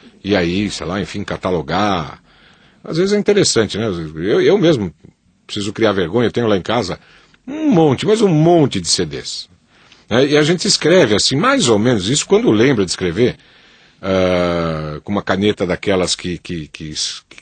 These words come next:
que escreve em C D, né? A gente escreve ali mais ou menos o que tem, arquivos disso, arquivos daquilo, utilitários não sei do quê, eh, fotos não sei da onde, enfim. Mas, eh, ou quando a gente não escreve,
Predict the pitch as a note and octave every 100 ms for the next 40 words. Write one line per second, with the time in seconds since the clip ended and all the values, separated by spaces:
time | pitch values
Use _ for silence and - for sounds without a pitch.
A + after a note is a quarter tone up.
0 | - F#2 - G#2+ A#2 G#2+ F2 G#2 F#2+ F2+
1 | G2+ C#3 A2 D3 - - D#3+ G#3+ - G#3
2 | G#3+ C3 C3 C#3+ G#2 G#2 B2 A#2 G#2 -
3 | B2 G2 F#2 G2 E3+ A3+ C#3 A#2 E2+ G2
4 | D#3+ C3 - G2+ F#2+ - A3+ D#3 A#2 -
5 | C#3 D#3 G#2 G2+ - F3+ C3 D#3+ F#3+ F3
6 | C#3 B2 D3 G2 A2+ C#3 C#3 F2 - -
7 | - - - G2+ F#2+ E2+ - E3+ A3 -
8 | - D3+ C3 B2 C#3+ G#2+ B2+ E3 D3+ G#2+
9 | C3 D3+ A2 F2 - - - - - -
10 | - - - - E3 C#3+ D#3 D#3 D#3 C#3+
11 | G2 D#2+ C#2 C2 C#2+ - - _ _ -
12 | A#3 B3+ C4+ A#3 F3+ - F3+ E3+ - A2
13 | F#2+ F2+ A2+